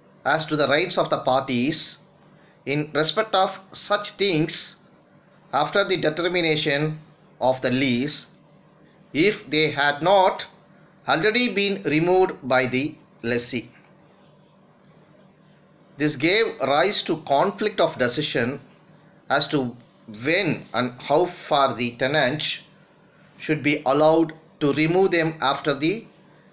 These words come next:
determination of the lease. The amendment made by Amendment Act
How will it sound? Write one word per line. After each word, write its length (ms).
determination 720
of 160
the 100
lease. 380
The 120
amendment 380
made 320
by 200
Amendment 580
Act 400